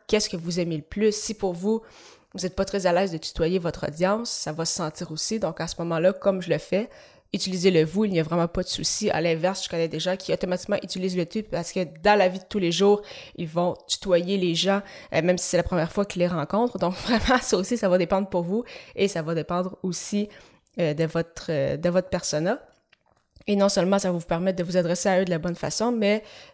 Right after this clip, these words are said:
euh, comme vous allez les, les connaître, vous allez connaître votre fameux, euh, persona, donc vous allez savoir c'est quoi, c'est ça, leurs points à améliorer, c'est quoi leurs défis, euh, du moment, à quoi qu'ils,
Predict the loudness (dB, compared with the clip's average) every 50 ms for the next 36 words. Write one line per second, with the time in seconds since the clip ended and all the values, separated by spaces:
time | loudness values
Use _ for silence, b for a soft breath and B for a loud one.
0 | B -4 -4 0 2 2 2 2 2 0 0 0 0 0 0 0 -2 -2 -2 -4
1 | -4 -4 -6 -4 -2 -2 -2 0 -2 -2 -4 -4 -8 -6 -6 -4 -4 -2 -2 -4
2 | -4 0 0 0 2 4 2 4 4 4 2 2 0 -4 -4 -2 -4 -2 0 2
3 | 2 4 4 2 2 2 0 -2 -2 -2 -2 -2 -2 -2 -2 -4 -4 -4 -4 -4
4 | -4 -2 -2 0 0 0 -2 -4 -8 0 2 4 4 4 4 2 2 2 4 2
5 | 2 2 2 2 2 2 2 0 -2 -2 0 0 0 0 -2 -6 -6 -8 -4 -2
6 | -2 -2 -2 -2 B B B B B B 0 2 2 2 2 0 -4 -2 -2 -2
7 | 0 0 0 0 2 0 0 -2 0 0 -2 -2 0 -4 -6 -4 -4 -6